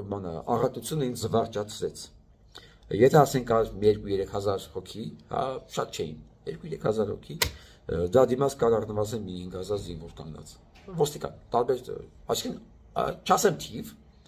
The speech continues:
աչքաչափով եմ ասում, առնվազն երկու-երեք անգամ ավելի շատ։ Եթե հաշվի առնենք, որ մասնակիցները կին, երեխա, <laughs> հա, տարեցներ էին,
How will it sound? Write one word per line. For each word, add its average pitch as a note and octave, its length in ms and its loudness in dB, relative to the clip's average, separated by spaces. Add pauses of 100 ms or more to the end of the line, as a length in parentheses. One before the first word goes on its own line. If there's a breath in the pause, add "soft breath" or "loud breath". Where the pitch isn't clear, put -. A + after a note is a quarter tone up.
(420 soft breath)
աչքաչափով D3 520 6
եմ G#2 140 0
ասում, F3+ 260 -2
առնվազն C3+ 540 4
երկու-երեք G#2+ 520 0
անգամ F2+ 280 -10 (400)
ավելի D#2+ 280 -8
շատ։ - 280 -12 (420 loud breath)
Եթե C#3+ 180 10
հաշվի F#3+ 360 8
առնենք, F#3+ 420 4
որ D#3+ 180 12
մասնակիցները D3 720 4
կին, D#3 360 -4
երեխա, G#2+ 460 2 (220)
<laughs> - 260 -12
հա, C3 100 2
տարեցներ A#2 640 2
էին, C#3 160 0